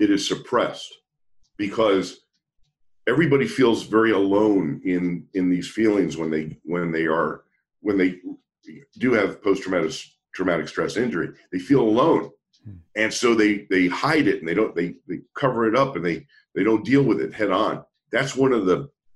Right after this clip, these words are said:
Speaker 1: biggest factors that we have to, that we have to do as a profession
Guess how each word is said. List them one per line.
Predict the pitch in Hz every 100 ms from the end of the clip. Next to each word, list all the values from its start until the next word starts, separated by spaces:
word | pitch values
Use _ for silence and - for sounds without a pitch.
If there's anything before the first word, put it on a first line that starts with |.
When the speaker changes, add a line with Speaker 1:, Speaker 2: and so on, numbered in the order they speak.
| _
Speaker 1:
biggest | 135 135 117 -
factors | 117 127 139 139 139 -
that | 78
we | 92
have | 98 98
to, | 87 76 - _ _ _ - _ _ _ _
that | 104 92
we | 110 107
have | 110
to | 95
do | 87 107 117 110 -
as | 95 85
a |
profession | 85 85 82 123 165 - 73 73